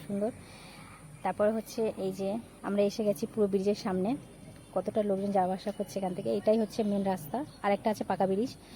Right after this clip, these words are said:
ওখান দিয়েও যায় সব, ওখান দিয়ে বড় বড় গাড়ি যায়, এখান দিয়ে শুধু মানুষজন যাওয়া আসা করে। তারপর আমরা এই টোটোয় উঠে গেছি, এখন যাচ্ছি। চলো, সেই বিশেষ মানুষটাকে অবশ্যই দেখাবো, ভিডিওটা দেখতে থাকো। তো আমি গেছিলাম একা দেখা করতে,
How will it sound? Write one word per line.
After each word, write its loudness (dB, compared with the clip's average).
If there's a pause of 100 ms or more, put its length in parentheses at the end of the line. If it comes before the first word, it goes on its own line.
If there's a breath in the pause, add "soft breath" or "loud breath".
(320 loud breath)
ওখান 2
দিয়েও 6
যায় 4
সব, -2 (220)
ওখান -2
দিয়ে 4
বড় 8
বড় 8
গাড়ি 6
যায়, 6
এখান 0
দিয়ে 2
শুধু 2
মানুষজন 2
যাওয়া 6
আসা -2
করে। 0 (300 loud breath)
তারপর 4
আমরা 6
এই 6
টোটোয় 4
উঠে 4
গেছি, 2 (360 loud breath)
এখন 0
যাচ্ছি। 2 (340)
চলো, 2
সেই -2
বিশেষ -4
মানুষটাকে 0 (300 loud breath)
অবশ্যই 0
দেখাবো, 4
ভিডিওটা 2
দেখতে -2
থাকো। -6 (1600 loud breath)
তো 4
আমি 2
গেছিলাম 6
একা 4
দেখা 4
করতে, 2